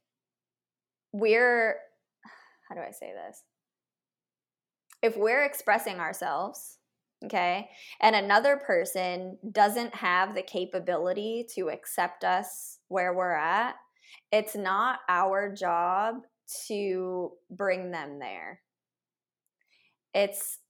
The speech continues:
it's our job to, like, just say, "Okay, like, that's where you're at." Maybe I'm not gonna, like, um, cancel you, you know, I'm not gonna, like, pretend you don't exist, but I am gonna know that within myself, maybe you're,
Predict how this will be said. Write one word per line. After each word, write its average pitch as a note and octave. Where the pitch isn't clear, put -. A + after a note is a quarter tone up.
it's -
our F3+
job G#3+
to, G#3+
like, F#3
just F#3+
say, F3+
"Okay, F3+
like, E3+
that's E3+
where F#3+
you're F#3+
at." F3
Maybe F#3+
I'm F#3
not F#3
gonna, F#3+
like, F3
um, D#3+
cancel G3
you, E3+
you F#3
know, E3+
I'm F3+
not F3
gonna, F#3
like, E3
pretend F3+
you F3
don't F3
exist, F#3+
but E3
I D#3
am F3+
gonna E3+
know F3
that E3+
within F3+
myself, F#3+
maybe F3
you're, F3